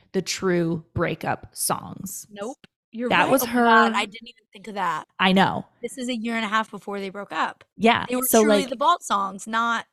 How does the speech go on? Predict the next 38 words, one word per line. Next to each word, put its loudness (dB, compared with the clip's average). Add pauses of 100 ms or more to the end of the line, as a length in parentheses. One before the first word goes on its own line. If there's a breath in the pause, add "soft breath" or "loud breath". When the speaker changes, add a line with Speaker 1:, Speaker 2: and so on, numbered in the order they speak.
Speaker 2:
not -6
what 2
Speaker 1:
it -6
Speaker 2:
we -4
thought 2
Speaker 1:
wasn't -2
Speaker 2:
maybe -2
it 2
Speaker 1:
a, -
Speaker 2:
was 0
Speaker 1:
"Oh, 0
I 0
wrote -6
Speaker 2:
a -6
Speaker 1:
this -10
Speaker 2:
quick 2
Speaker 1:
last, -2
but -4
we're -4
gonna 2
Speaker 2:
Yeah. 0
Speaker 1:
say 2
it's -2
in 4
the 4
vault 2
'cause -6
I 2
want 2
everybody 0
to -8
know 0
and 0
I 0
wanna -2
be -2
Speaker 2:
Yeah. -6
Speaker 1:
done." -2